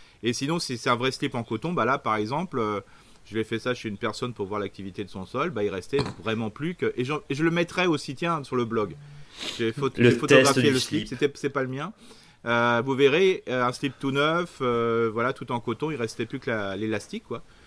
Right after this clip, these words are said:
Speaker 1: Donc pour
Speaker 2: Ouais.
Speaker 1: montrer que l'activité est forte. Et ça, c'est, c'est en deux, à deux mois et demi, hein. Donc pour vous dire que si vous mettez des choses qui sont, voilà, des matières qui sont facilement décomposables, et si vous avez un jardin de qualité, ça va très très très vite. Donc c'est pour ça que souvent le feutre, ben, ça sent le pétrole, hein,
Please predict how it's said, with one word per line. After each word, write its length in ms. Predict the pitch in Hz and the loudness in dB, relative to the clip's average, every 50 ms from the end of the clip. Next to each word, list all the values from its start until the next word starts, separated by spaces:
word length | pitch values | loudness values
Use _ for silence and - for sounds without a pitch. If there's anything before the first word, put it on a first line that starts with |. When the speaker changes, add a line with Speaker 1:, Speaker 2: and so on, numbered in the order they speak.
| - - - | -20 -16 -14
Speaker 1:
Donc 100 | 113 110 | -14 -12
pour 140 | - 113 104 | -6 0 4
Speaker 2:
Ouais. 120 | 101 113 131 | 4 4 4
Speaker 1:
montrer 280 | 131 - - 151 156 | 2 -2 -2 -2 -2
que 140 | - - 123 | -2 -2 -2
l'activité 520 | 113 117 113 117 - 117 117 117 - 143 | -2 -2 -4 -6 -6 -6 -6 -2 2 2
est 40 | 135 | 2
forte. 200 | - - 110 110 - | 2 0 -10 -10 -8
Et 60 | 123 - | -8 -6
ça, 140 | - 180 175 | -4 -4 -4
c'est, 120 | - 131 | -6 -10
c'est 200 | - - - 139 | -10 -8 -6 -6
en 100 | 127 127 | -6 -4
deux, 160 | 117 107 156 151 156 - - - | -2 -2 -2 -2 -2 -8 -6 -8
à 80 | 131 | -6
deux 160 | 123 113 147 156 | -2 0 0 0
mois 180 | 156 160 156 160 | 0 -2 -2 -2
et 40 | |
demi, 260 | 147 139 127 113 95 90 | -4 -4 -6 -6 -8 -8
hein. 80 | 110 - - - - - - - - | -12 -16 -20 -20 -20 -20 -20 -14 -12
Donc 120 | 110 110 | -10 -8
pour 120 | - 117 110 | -6 -4 -2
vous 120 | 110 113 | -2 0
dire 200 | 113 - 165 165 | 0 0 0 0
que 100 | - 113 | -2 -6
si 140 | - - 120 | -6 -6 -8
vous 120 | 113 117 | -6 -4
mettez 220 | 117 113 - - 113 | -6 -6 -6 -6 -6
des 100 | 113 110 | -6 -6
choses 300 | - - 123 117 - - - | -6 -6 -10 -10 -10 -12 -16
qui 100 | - 101 | -16 -16
sont, 320 | - - 101 101 98 98 98 95 92 90 85 | -16 -14 -12 -10 -10 -10 -10 -10 -12 -12 -12
voilà, 180 | 78 87 95 95 | -12 -12 -10 -10
des 140 | 92 101 101 | -8 -6 -6
matières 340 | 110 113 107 - 123 117 107 | -4 -6 -6 -4 -6 -6 -8
qui 100 | - - | -8 -12
sont 140 | - 104 | -16 -14
facilement 380 | - - 113 - - 110 117 113 | -10 -10 -10 -10 -8 -8 -8 -6
décomposables, 560 | 107 113 - 117 104 - 117 107 117 113 - - | -8 -8 -8 -8 -8 -8 -6 -6 -6 -6 -6 -2
et 120 | 151 165 | -2 -2
si 120 | 156 - 143 | -2 -2 -4
vous 80 | 131 127 | -4 -4
avez 100 | 123 117 | -2 -2
un 140 | 113 113 110 | -2 -4 -4
jardin 220 | 107 107 101 107 104 | -4 -6 -6 -6 -6
de 40 | 95 | -6
qualité, 460 | - 95 95 92 - - 143 180 202 - - - - - | -8 -8 -8 -8 -6 -4 -6 -6 -6 -8 -20 -20 -20 -20
ça 220 | - - - 107 | -18 -10 -8 -6
va 220 | 95 139 175 190 - - - - | -2 0 -2 -2 -2 -12 -18 -10
très 160 | - - 208 | -2 -2 -2
très 160 | 208 - 151 | -2 -2 -8
très 160 | - - - 98 | -8 -6 -8 -10
vite. 200 | 82 - - - - - - - - - - - | -10 -12 -16 -20 -20 -20 -20 -20 -20 -20 -20 -14
Donc 140 | - 120 120 | -12 -8 -4
c'est 80 | 156 156 | -2 0
pour 120 | 160 170 156 | 0 0 0
ça 180 | - 202 196 - | 2 0 0 2
que 160 | - 147 135 | 2 0 0
souvent 260 | - - 131 139 147 | 0 -2 -4 -2 0
le 140 | 147 139 123 | 0 0 0
feutre, 460 | - - 156 156 156 - - 123 113 | -2 -4 -4 -6 -6 -4 -4 -6 -4
ben, 200 | 113 113 113 110 | -2 -2 -2 -4
ça 160 | - - 107 | -4 -6 -10
sent 140 | - - 120 | -8 -6 -8
le 80 | 113 104 | -8 -6
pétrole, 420 | - 110 - - 147 196 220 170 | -6 -8 -6 -4 -4 -2 -2 -2
hein, 100 | 135 | -4